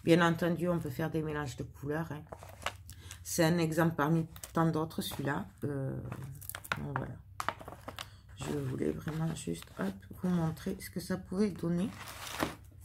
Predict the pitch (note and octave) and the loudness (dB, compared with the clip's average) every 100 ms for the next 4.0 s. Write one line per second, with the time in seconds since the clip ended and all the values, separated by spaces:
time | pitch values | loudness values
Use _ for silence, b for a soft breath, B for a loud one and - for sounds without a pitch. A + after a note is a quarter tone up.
0 | - - - - - - - D#3+ E3+ E3+ | -18 -20 -18 -16 -14 -10 0 2 2 2
1 | D#3 B2 B2+ C3 B2+ - - - - - | 0 0 0 0 -2 -4 -8 -10 -10 -10
2 | - - - - B B B B B - | -14 -20 -20 -20 B B B B B -10
3 | D#3 - E3 D#3 - C3 C3+ D3 - F3+ | -8 0 2 2 0 0 0 -4 -4 -4